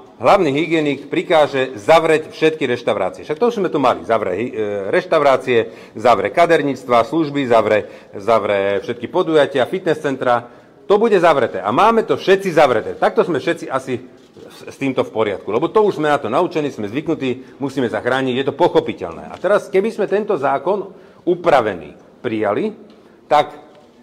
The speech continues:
budete môcť ísť do tej reštaurácie, aj keď to budeme v čiernej zóne,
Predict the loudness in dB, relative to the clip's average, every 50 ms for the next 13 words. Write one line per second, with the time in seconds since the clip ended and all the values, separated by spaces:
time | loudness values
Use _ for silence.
0 | _ _ _ _ -20 _ _ _ -20 -10 -2 0 2 2 2 4 6 4 6 6
1 | 4 4 2 0 0 0 0 2 2 2 2 2 2 2 0 2 2 2 0 2
2 | 0 0 0 0 -2 -4 -6 -4 -4 -2 -2 0 0 0 -2 -4 -8 -2 2 4
3 | 4 4 4 4 2 2 2 2 0 2 2 0 0